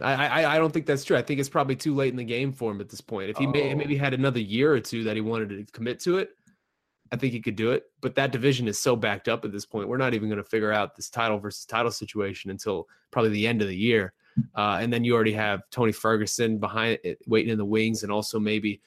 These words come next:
Speaker 1: Justin Gaethje to some degree, Cowboy Cerrone, Conor McGregor maybe. So I, I think it would be impossible for Jose to work his way into that mix with any sort of speed.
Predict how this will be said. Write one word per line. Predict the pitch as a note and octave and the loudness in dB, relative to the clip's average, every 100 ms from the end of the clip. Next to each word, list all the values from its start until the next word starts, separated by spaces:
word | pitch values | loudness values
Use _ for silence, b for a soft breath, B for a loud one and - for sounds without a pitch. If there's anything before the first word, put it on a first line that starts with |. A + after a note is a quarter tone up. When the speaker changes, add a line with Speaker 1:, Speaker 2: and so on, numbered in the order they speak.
| b - | b -2
Speaker 1:
Justin | B2+ A2 G#2 | -2 -2 0
Gaethje | A2+ B2 B2 | 0 2 0
to | A2 | 0
some | - A#2 | 0 0
degree, | G#2+ A2+ A#2 G#2+ | 0 0 0 0
Cowboy | G#2+ G#2+ G#2+ | -2 0 -2
Cerrone, | - F#2 G2 G#2+ G#2+ _ _ _ - | -4 -4 -2 0 -2 _ _ _ -4
Conor | A2 G2 | -2 0
McGregor | G#2 G#2+ A2 | 0 4 4
maybe. | A2 G#2+ A2 | 4 4 2
So | - G2+ - | 2 -2 0
I, | G#2 A2 - - | -2 -2 -2 -4
I | |
think | C3+ D3 B2 C3 | 0 2 2 2
it | |
would | C3+ | 2
be | B2 A#2+ | 2 0
impossible | G#2+ G#2+ G#2+ A2 G2+ | 0 -2 -2 -6 -12
for | G#2 A2+ | -8 -4
Jose | A2 G#2+ | -2 -2
to | G2+ F#2 _ _ _ _ | -6 -8 _ _ _ _
work | A#2+ B2+ B2 | 2 2 4
his | A2 | 2
way | A2+ A2 | 2 4
into | G#2+ | 2
that | G#2 G2+ | 2 0
mix | G#2+ G#2 - | 0 -2 -4
with | A#2 G#2+ | -2 0
any | A2 | 0
sort | G2+ A2+ G2 | -2 -2 -2
of | F#2 | -2
speed. | - - G#2+ F#2+ F2+ | -8 -6 -6 -6 -12